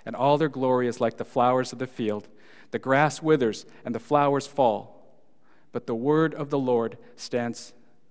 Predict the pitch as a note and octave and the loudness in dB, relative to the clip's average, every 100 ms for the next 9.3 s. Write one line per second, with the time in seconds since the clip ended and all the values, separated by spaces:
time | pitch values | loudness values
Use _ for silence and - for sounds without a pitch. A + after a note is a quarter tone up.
0 | - B2 G#2+ A#2 A2 - A#2 G#2 A2 G2+ | -12 -8 -4 -2 -2 -4 -10 -8 -8 -10
1 | - - - - - - - - - - | -14 -20 -20 -20 -20 -20 -20 -20 -20 -20
2 | - - - - A#2 A#2+ D#3+ F3+ - C3+ | -20 -20 -20 -14 -6 -2 0 0 0 -2
3 | A#2 G#2+ G#2 - - B2 A#2 A#2 - B2 | 0 -2 -4 -12 -8 -6 -4 -8 -6 -6
4 | A#2 - B2 G#2 F#2+ - - - - - | -6 -8 -8 -6 -8 -10 -20 -20 -20 -20
5 | - - - - - - - - - - | -20 -20 -20 -20 -20 -20 -20 -20 -20 -20
6 | - - - A#2 - A#2 - A#2+ G2+ - | -20 -12 -6 -4 -6 -10 -6 -6 -8 -16
7 | - - D3 E3+ E3 D#3 A#2+ A#2+ E3 D#3+ | -20 0 4 4 4 2 2 4 2 2
8 | F3+ - D3+ D3+ D3 C3+ C3 B2 C3 C#3+ | 0 2 4 4 2 2 4 4 2 2
9 | D#3+ - | 0 -4